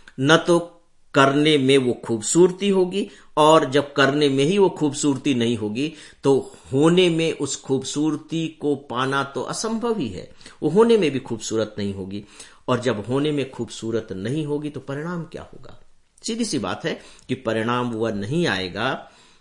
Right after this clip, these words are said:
जो हम सोचते हैं, जो हम चाहते हैं, और हमारे ज्यादातर actions के साथ यही होते हैं, हमारे ज्यादातर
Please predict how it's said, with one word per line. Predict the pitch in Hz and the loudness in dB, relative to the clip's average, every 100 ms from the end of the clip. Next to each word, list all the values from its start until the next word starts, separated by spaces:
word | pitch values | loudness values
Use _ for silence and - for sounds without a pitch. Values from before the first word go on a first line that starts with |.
| - | -14
जो | 107 | -8
हम | 98 104 | -8 -8
सोचते | - 165 156 - - | -4 -2 -2 -6 -14
हैं, | 69 - | -12 -10
जो | 110 | -8
हम | 113 104 | -8 -6
चाहते | - 160 190 190 | -4 -4 -2 -2
हैं, | 180 196 - - | 0 -4 -6 -4
और | 147 | -2
हमारे | 143 147 143 | 0 2 0
ज्यादातर | 120 175 208 226 214 | 0 0 0 0 -2
actions | - 170 - 170 165 | -4 -6 -6 -4 -6
के | - | -8
साथ | 139 131 135 | -10 -10 -10
यही | 123 123 | -10 -10
होते | 117 - 82 | -10 -14 -18
हैं, | 85 _ - - | -20 _ -18 -6
हमारे | 127 156 165 | 2 2 2
ज्यादातर | 117 147 202 233 233 | 0 0 2 0 -2